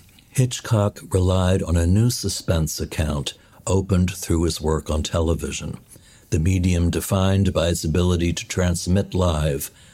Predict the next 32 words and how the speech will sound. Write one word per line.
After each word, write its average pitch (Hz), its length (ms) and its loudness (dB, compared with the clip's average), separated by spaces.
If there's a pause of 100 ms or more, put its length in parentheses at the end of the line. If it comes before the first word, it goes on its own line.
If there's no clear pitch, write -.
(140)
that's - 220 -4
the 90 120 -4
fantasy 92 580 0
referee 82 760 0 (280)
of - 200 -6
Clouzot's 82 560 0
staging 78 580 0
of 73 100 -2
a 78 80 0
real-time 80 580 0
contest 76 760 -4 (280)
between 87 340 -2
filming 73 520 -2
and 69 220 -6
painting. 76 540 -6 (1040)
Hitchcock 135 520 0
made 104 300 4
Psycho 80 520 0
with 82 160 0
the 90 100 0
crew 113 320 2
of 107 80 0
his 92 180 0
T - 180 0
V 98 200 2
show 90 500 2 (240)
Alfred 90 360 0
Hitchcock 98 500 -2
Presents, 80 720 -2 (420)
from 98 200 0
both 104 280 2
sides 92 640 0